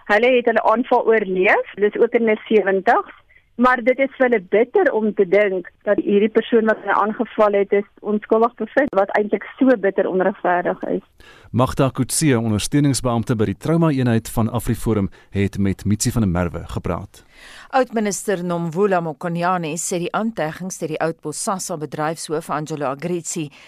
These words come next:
Speaker 3: is naamskending, onsensitief en disrespekvol. Mokonyane getuig voor die Zondo-kommissie van ondersoek na staatskaping. Sy het volgens Agrizzi vyftig duisend rand 'n maand van Bosasa ontvang, asook vleis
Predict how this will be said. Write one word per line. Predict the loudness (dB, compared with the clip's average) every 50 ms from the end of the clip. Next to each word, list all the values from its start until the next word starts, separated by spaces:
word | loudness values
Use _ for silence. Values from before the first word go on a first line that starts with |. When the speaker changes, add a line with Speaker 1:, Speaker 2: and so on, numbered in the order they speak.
| _ _
Speaker 3:
is | -10 -8 -6 -4
naamskending, | -2 -2 0 -2 -2 -4 -6 -6 -6 -6 -6 -6 -8 -12 _ _
onsensitief | -2 0 0 0 -2 -4 -6 -6 -6 -8 -10 -10 -12 -12 -12 -16 -18 _ -6
en | -4 -4 -4 -4 -6
disrespekvol. | -8 -8 -10 -10 -10 -10 -10 -10 -8 -10 -10 -10 -12 -14 -10 -10 -10 -10 -10 -18 -20 -20 -20 -20 _ -8
Mokonyane | -8 -4 -4 -4 -2 0 0 0 0 0 -2 -4 -6 -8
getuig | -12 -10 -6 -6 -6 -6 -6 -10
voor | -12 -10 -8
die | -8
Zondo-kommissie | -6 -4 -4 -4 -4 -6 -8 -8 -8 -8 -8 -8 -10 -12 -12
van | -12 -12 -10 -8 -6
ondersoek | -6 -6 -6 -10 -14 _ -10 -8
na | -8
staatskaping. | -8 -6 -6 -6 -6 -6 -6 -8 -10 -4 -2 -2 -2 -2 -4 -8 -8 -8 -10 -16 -20 -20 -20 -20 -18 _
Sy | -2 0 0 0
het | 0 -2
volgens | -4 -4 -4 -2 -4 -4 -2
Agrizzi | -4 -4 -2 -4 -4 -4 -4 -6 -8 -8 -8 -10 -12 _ _ _
vyftig | -20 -4 -2 -2 -2 -2 -4 -12 _ -14 -14 -14 -6
duisend | -4 -2 -2 -2 -2 -4 -8 -8 -4
rand | -4 -4 -4 -4 -6
'n | -6 -6 -4
maand | -4 -4 -4 -4 -6 -8 -10
van | -12 -12 -10
Bosasa | -10 -10 -10 -8 -4 -2 -2 -2 -2 -4 -6
ontvang, | -6 -6 -8 -12 -10 -8 -6 -6 -6 -6 -10 -12 -16 -20 -20 _
asook | -6 -6 -6 -6 -8 -10 -12
vleis | -14 -16 -8 -4 -4 -4 -4 -4 -8 -10 -12 -14